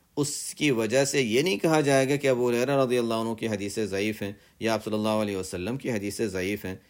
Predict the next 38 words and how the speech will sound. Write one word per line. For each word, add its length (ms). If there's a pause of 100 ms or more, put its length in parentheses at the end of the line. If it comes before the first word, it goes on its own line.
ये 140
कहा 240
जाएगा 320
कि 140
इस 200
रावी 320
की 120
नकल 260
की 160
हुई 160
बातें 300
ज़ईफ़ 360
हैं। 100 (2000)
ये 200
बातें 300
मैं 120
इसलिए 200
कह 140
रहा 100
हूँ, 100
मैं 100
इसलिए 200
कह 140
रहा 100
हूँ 100 (360)
कि 100
इस 200
तरह 180
की 160
बातें 320
कौन 200
कहते 300
हैं, 200
ये 120
शियों 300
का 140
काम 320
है, 120